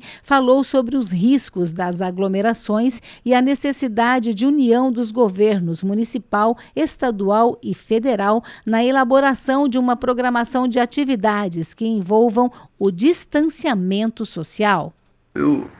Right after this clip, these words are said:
Speaker 2: é, procurei enfatizar, em primeiro lugar, a preocupação com o fato de que nós estamos chegando no final de ano em que a gente tem a perspectiva de grandes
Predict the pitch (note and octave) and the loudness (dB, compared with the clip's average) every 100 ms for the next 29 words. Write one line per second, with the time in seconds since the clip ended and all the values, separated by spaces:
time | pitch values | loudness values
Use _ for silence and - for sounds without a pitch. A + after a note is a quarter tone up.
0 | - - A2+ G#2 G2+ F2 A2+ A2+ A2+ A2+ | -18 -4 0 2 0 0 -4 0 2 4
1 | A#2 A2+ A2 G#2+ G2+ F#2 F2+ F2 D#2+ C#2+ | 4 2 0 -2 -2 -6 -8 -4 -2 -2
2 | C#2+ E2 F2+ F2+ F#2 F2 E2+ E2+ E2+ E2 | -6 -8 -6 -4 -2 -2 -4 -4 -8 -8
3 | - E2+ - G2+ A#2 B2+ A#2 F#2 F2 - | -6 -6 -4 -4 -4 -8 -10 -12 -8 -4
4 | E2+ E2 D#2+ - F2+ E2+ - F2 E2+ - | -4 -4 -12 -10 -8 -8 -8 -8 -8 -8
5 | - E2 E2+ E2+ E2+ E2+ E2+ E2+ - D#2+ | -10 -8 -6 -6 -6 -6 -8 -8 -10 -4
6 | D#2+ D#2 - E2+ F2 E2+ D2+ D2 D#2 D#2+ | -4 -4 -4 -4 -2 -2 -4 -4 -6 -6
7 | D#2 D#2+ E2 - - F2 D#2+ - - - | -6 -6 -8 -10 -8 -6 -6 -8 -10 -8
8 | E2+ - - E2+ D2+ D2+ D#2+ E2 E2 D#2+ | -10 -10 -10 -10 -8 -8 -8 -6 -6 -8
9 | - F2 G2+ G2 F2 F2 D#2+ C2+ - - | -6 -2 -2 -2 -4 -4 -6 -8 -12 -14
10 | - | -16